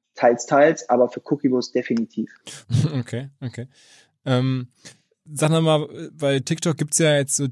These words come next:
Speaker 2: Challenges, so verschiedene Sachen, auch in dieses berühmte Tanzen. Äh, ha-, muss man sich da anschließen, um Erfolg zu haben aus deiner Sicht? Sind das Sachen, die man so reali-, wo man sich auskennen muss, wo man gucken muss, okay, was passiert da gerade und sich da auf,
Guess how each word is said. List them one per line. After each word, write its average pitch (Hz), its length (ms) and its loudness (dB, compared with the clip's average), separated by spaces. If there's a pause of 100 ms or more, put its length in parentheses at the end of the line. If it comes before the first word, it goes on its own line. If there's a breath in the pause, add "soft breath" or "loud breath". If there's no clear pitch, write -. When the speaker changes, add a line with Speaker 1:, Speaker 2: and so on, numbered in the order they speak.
Speaker 2:
Challenges, 143 880 4
so 139 80 -8
verschiedene 135 480 0
Sachen, 135 200 0
auch 123 220 -6
in 123 200 -2
dieses 120 260 -4
berühmte 131 380 -2
Tanzen. 135 600 2 (420 loud breath)
Äh, 147 240 -10 (120)
ha-, 131 340 -4
muss 160 280 -4
man 165 100 0
sich 151 240 -4
da 139 240 2
anschließen, 170 540 -4
um 170 60 -6
Erfolg 151 340 -2
zu 170 120 -2
haben 165 120 -2
aus 151 120 -6
deiner 160 200 -4
Sicht? 175 180 -10
Sind 135 220 0
das 151 100 0
Sachen, 147 240 0
die 143 80 0
man 143 640 -4
so 143 140 -10
reali-, 135 720 0
wo 139 80 -8
man 139 100 -2
sich 131 140 -8
auskennen 151 400 -2
muss, 147 120 -2
wo 147 40 -2
man 135 120 -2
gucken 156 220 -6
muss, 143 140 -2
okay, 143 240 -4
was 135 100 -2
passiert 147 300 -4
da 147 80 -2
gerade 143 340 0
und 139 300 -4
sich - 140 -14
da 139 120 0
auf, 143 220 -2